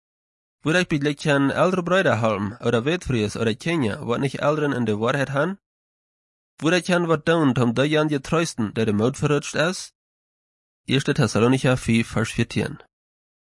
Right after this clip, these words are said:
Vers twaalf, vrouw. Waarom wir schaftig zijn, wanneer we medlijdend zijn?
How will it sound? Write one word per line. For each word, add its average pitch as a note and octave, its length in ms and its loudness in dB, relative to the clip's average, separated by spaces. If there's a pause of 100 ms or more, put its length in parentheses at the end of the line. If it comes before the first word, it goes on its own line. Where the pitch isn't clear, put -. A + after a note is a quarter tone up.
(760)
Vers D3+ 280 0
twaalf, A2+ 320 0
vrouw. G#2 440 -2 (640)
Waarom F3 440 -2
wir E3+ 220 0
schaftig E3+ 400 -2
zijn, G#2+ 320 2
wanneer A2 220 2 (100)
we G#2 40 0
medlijdend B2 560 0
zijn? C#3+ 240 -2